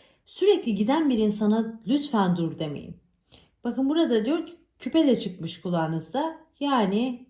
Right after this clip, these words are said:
kulağınıza küpe olsun. Artık gidene dur deme. Evladım bile olsa ne yapması gerekiyorsa yapsın. İnsan yanlışını anladığı zaman ve siz ondan vazgeçtiğiniz zaman her zaman geri döner.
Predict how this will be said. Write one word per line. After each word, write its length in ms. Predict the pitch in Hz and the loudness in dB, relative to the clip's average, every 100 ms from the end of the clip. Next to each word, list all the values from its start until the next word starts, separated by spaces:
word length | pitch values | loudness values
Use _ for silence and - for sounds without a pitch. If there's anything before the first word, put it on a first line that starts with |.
| _ _ | _ _
kulağınıza 600 | 277 247 185 180 180 220 | -2 2 2 2 0 -4
küpe 260 | - - | -6 -4
olsun. 420 | 180 156 - - - _ _ _ _ _ | -4 -4 -8 -16 -20 _ _ _ _ _
Artık 540 | - 240 185 - 180 - | 0 2 0 -6 -10 -6
gidene 720 | 247 190 175 196 247 240 - - 156 | -4 0 2 2 -2 -6 -14 -16 -6
dur 300 | 226 233 185 | -4 -2 0
deme. 280 | 185 139 - - _ _ _ _ - | 0 -2 -6 -18 _ _ _ _ 4
Evladım 760 | 214 226 233 240 233 285 226 | 4 4 4 2 2 2 2
bile 200 | 170 - | 0 -2
olsa 640 | 165 160 - 233 269 262 - _ _ - | -4 -6 -8 -8 -8 -10 -20 _ _ -2
ne 220 | 202 349 | 2 2
yapması 500 | 349 233 185 180 165 | 0 -2 -6 -8 -6
gerekiyorsa 640 | 185 185 170 180 165 - | -4 -2 -2 -2 -4 -4
yapsın. 540 | 160 139 - - - - _ _ _ _ _ | -4 -6 -10 -16 -18 -20 _ _ _ _ _
İnsan 360 | 220 247 247 339 | 2 2 2 2
yanlışını 680 | 262 196 202 220 226 262 - | 4 4 2 0 -2 -2 -2
anladığı 460 | 185 190 180 226 | -4 -4 -2 0
zaman 360 | 208 160 156 147 | 0 -2 -4 -6
ve 60 | |
siz 440 | 156 - 320 320 - | -8 -6 -2 -2 -2
ondan 480 | 185 185 185 185 180 | -4 -2 -2 -2 0
vazgeçtiğiniz 800 | 262 - 202 180 - 185 196 175 | 0 0 -2 -2 -2 0 0 0
zaman 280 | 165 156 160 | -2 -2 -2
her 200 | 170 151 | -2 -4
zaman 420 | 156 147 147 147 | -4 -4 -6 -4
geri 220 | 151 143 | -4 -4
döner. 360 | 143 - 156 | -8 -10 -14